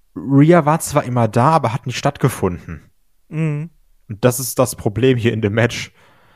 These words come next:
Speaker 1: Weil die ist die ganze Zeit drin, aber so wirklich viel passiert da auch nicht. Und das gleiche Problem habe ich aber auch, weil du hast es auch, glaub ich, in der Preview schon mal gesagt, dass man hier auch so ein bisschen von einer, äh, Iron Man, Iron Woman Performance von der Liv Morgan ausgeht,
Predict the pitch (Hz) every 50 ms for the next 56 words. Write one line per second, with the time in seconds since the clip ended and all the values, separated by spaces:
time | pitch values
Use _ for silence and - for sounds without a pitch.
0 | _ _ _ _ _ _ _ - 107 107 110 110 104 71 - 98 98 110 110 110
1 | 110 120 120 - 135 131 135 131 131 - - 117 104 95 - - 107 101 147 165
2 | 156 127 104 107 107 107 104 104 107 131 - 120 - - - - 135 151 - -
3 | - 131 - - - 143 - - 120 104 113 139 165 - - 107 101 117 147 -
4 | - - _ _ _ _ _ _ - - _ _ _ _ - 120 113 123 107 -
5 | 120 123 135 - - 131 135 123 123 120 117 113 117 113 113 - 113 117 127 131
6 | 123 127 - 123 104 110 101 - 107 101 110 117 120 120 120 - 113 98 104 104
7 | 95 - 131 131 131 - - 127 120 117 113 110 104 113 113 117 123 123 - -
8 | _ _ _ _ _ _ _ _ - 110 - - 117 110 120 117 110 110 98 117
9 | - 127 117 - - 110 107 104 101 101 98 98 95 92 - - _ - 117 117
10 | 123 123 120 117 117 117 120 123 123 123 - 107 110 113 110 110 113 120 120 117
11 | 120 113 - - 113 113 110 - - 117 104 98 98 - - 101 127 151 151 151
12 | - 143 143 - - - 151 147 -